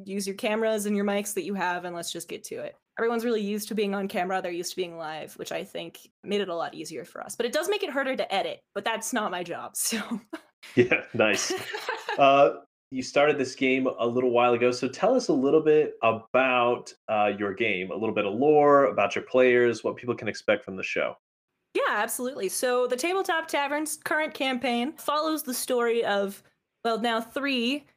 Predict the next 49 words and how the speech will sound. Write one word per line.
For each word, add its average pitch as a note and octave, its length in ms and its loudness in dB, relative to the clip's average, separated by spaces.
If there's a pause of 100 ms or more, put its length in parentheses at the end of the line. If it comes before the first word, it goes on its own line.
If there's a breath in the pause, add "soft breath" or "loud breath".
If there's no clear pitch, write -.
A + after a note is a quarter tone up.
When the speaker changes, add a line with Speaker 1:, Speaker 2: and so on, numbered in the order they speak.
Speaker 1:
kind A3 220 -2
of G#3+ 140 -6
misfit A#3 580 -2
heroes, A3+ 920 -2
our A#3 180 2
heroes, A3+ 500 0
such G#3 220 -4
as G3+ 140 -8
they F#3+ 160 0
are. F#3 480 -2 (180)
They're F4 140 0
sort G#4 340 -2
of F#4+ 120 0
a B3+ 60 -2
weird A#3+ 320 0
mishmash. A3 640 -2
They A3 120 0
really C4 180 0
don't B3 340 -2
get G3+ 140 -2
along. F#3 480 0
I've G3+ 240 -2
made A3+ 200 0
a G#3+ 40 0
video G#3 280 0
about G3 180 -2
this G3+ 140 -8
before, G#3 280 -2
but G#3 120 -2
I C4 140 0
love B3 240 0
a E4+ 120 -2
party A3 300 -2
dynamic F#3+ 640 -2
where A3+ 260 0
nobody E4+ 300 -2
is A#4+ 160 0
actually, A3 480 0
like, G3 300 -2
that F#3 280 -4
friendly A#3 580 -2
with E4+ 160 -2
each F4 220 -2
other. E4+ 280 0
It's C4 160 -4
more G#3+ 180 0
out G3+ 100 0
of G3 100 -6
necessity. G#3 760 -4